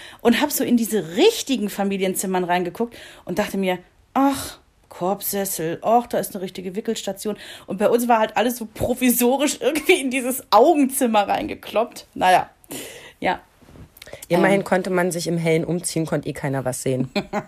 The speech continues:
Speaker 1: Genau.
Speaker 2: Also
Speaker 1: Genau.
Speaker 2: mein größtes, äh, Schamproblem hat ja immer mit dem Gewicht meiner Kinder zu tun. Das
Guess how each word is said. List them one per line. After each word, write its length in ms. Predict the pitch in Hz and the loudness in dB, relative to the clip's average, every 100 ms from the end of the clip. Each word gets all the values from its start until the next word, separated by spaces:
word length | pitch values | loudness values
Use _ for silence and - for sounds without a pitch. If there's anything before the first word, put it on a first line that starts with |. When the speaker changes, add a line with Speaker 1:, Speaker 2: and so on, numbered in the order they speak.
| 349 - _ | -10 -14 _
Speaker 1:
Genau. 380 | 165 156 107 147 254 - - - - - - - - - - - - - | -2 0 0 -2 -6 -14 -18 -16 -16 -14 -16 -16 -14 -10 -10 -10 -14 -2
Speaker 2:
Also 200 | 190 202 | 0 2
Speaker 1:
Genau. 100 | 196 | 0
Speaker 2:
mein 400 | 196 214 254 214 | 0 0 -2 -4
größtes, 760 | 220 208 233 - - 220 202 - | -8 -6 -6 -8 -4 -2 -2 -6
äh, 240 | 165 160 | -4 -2
Schamproblem 960 | - 175 185 208 - 180 156 165 180 156 | -2 2 2 2 0 -6 -2 -2 0 -2
hat 160 | 175 | -6
ja 100 | 175 165 - | -6 -6 -2
immer 260 | 170 170 | 0 2
mit 160 | 165 151 | 0 -2
dem 100 | 147 | -6
Gewicht 360 | 147 143 - - | -4 -6 -8 -6
meiner 180 | 135 131 | -4 -4
Kinder 360 | - 123 123 | -4 -4 -4
zu 160 | - 120 | -10 -12
tun. 320 | - - 127 - _ | -12 -14 -14 -16 _
Das 420 | - 160 - - | -4 -2 -2 -6